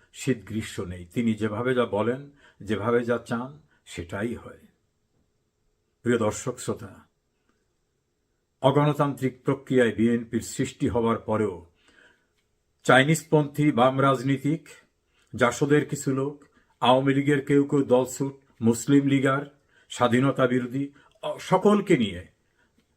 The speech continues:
জিয়র রহমান একটা মধ্যপন্থা রাজনীতি ক্ষমতায় টিকে থাকার প্রচেষ্টা হিসেবে দল তৈরি করেন।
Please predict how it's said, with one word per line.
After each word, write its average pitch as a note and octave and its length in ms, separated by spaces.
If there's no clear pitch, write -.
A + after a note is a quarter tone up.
জিয়র C#3+ 280
রহমান C3+ 300
একটা B2 220
মধ্যপন্থা C#3 840
রাজনীতি A#2 640
ক্ষমতায় C#3+ 440
টিকে C3 240
থাকার B2 340
প্রচেষ্টা - 540
হিসেবে G#2+ 440
দল A#2+ 220
তৈরি A2+ 300
করেন। F#2+ 320